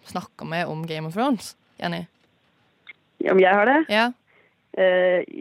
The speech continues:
Speaker 2: ja, eh, alle venner mine. <laughs> Men jeg, selv, selv de som ikke ser på Game of Thrones, er sånn, «Jeg må bare snakke om det som skjedde.»
Speaker 1: Serr?
Speaker 2: Men nå er det jo, ja, det er litt sånn at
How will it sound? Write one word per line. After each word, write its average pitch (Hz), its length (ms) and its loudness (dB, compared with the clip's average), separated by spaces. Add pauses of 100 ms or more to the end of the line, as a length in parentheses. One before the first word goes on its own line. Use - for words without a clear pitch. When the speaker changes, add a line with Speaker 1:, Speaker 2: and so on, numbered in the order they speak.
(120)
Speaker 2:
ja, 165 160 4 (260)
eh, 180 380 4 (180)
alle 175 320 0
venner 185 300 2
mine. 254 840 4
<laughs> - 0 -
Men 226 140 2
jeg, 220 240 2
selv, 226 240 -2
selv 240 180 2
de 226 80 0
som 247 140 -2
ikke 233 160 -4 (100)
ser 170 240 2
på 214 140 -2
Game 190 180 2
of 208 80 0
Thrones, 196 260 2
er 185 140 4
sånn, 185 140 2
«Jeg 349 100 2
må 302 80 2
bare - 140 0
snakke 320 240 0
om 262 60 0
det 277 100 -2
som 294 80 0
skjedde.» 247 300 0 (440)
Speaker 1:
Serr? 330 220 4 (260)
Speaker 2:
Men 214 160 -2
nå 214 80 2
er 202 140 0
det - 20 -2
jo, 220 120 -2 (500)
ja, 196 120 -2
det 262 120 -2
er 311 80 -2
litt 247 100 -4
sånn 208 220 -2
at 196 80 -6